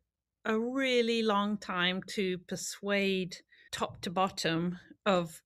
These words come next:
everybody in that chain that John Cho is a perfect choice. And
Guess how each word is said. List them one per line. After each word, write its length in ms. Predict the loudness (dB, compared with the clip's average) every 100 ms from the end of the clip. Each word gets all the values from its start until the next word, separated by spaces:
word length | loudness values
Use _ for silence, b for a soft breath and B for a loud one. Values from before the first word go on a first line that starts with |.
| 0
everybody 840 | 2 2 0 0 0 -2 -4 -8 -8
in 220 | -2 0
that 240 | 2 0
chain 460 | 0 0 2 0 -4 -10 -14
that 400 | -2 0 2 0 -4 _ _
John 200 | -2 0
Cho 260 | 2 4 4
is 120 | 2
a 40 |
perfect 560 | -2 0 0 0 -4 -4
choice. 420 | -6 -2 -4 -6 B B B B B B
And 240 | 0 2